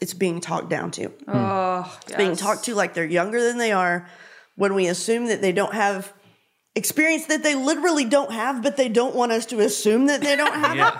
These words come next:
Speaker 1: it. <laughs> They can sniff out condescension like
Speaker 3: Yeah.
Speaker 1: no, nobody else. And so I think we have to be super, super careful from our stages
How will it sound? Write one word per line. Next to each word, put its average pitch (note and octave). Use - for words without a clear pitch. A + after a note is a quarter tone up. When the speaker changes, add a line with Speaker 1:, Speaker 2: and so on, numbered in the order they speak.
Speaker 1:
it. -
<laughs> -
They D4+
can C#4+
sniff C#4
out D4
condescension B3
like A#3+
Speaker 3:
Yeah. G#3
Speaker 1:
no, B3
nobody C4+
else. -
And A#3+
so A3+
I G#3+
think A#3
we A3
have A3
to G#3
be G#3
super, A3
super G3+
careful F3
from F3
our F3+
stages -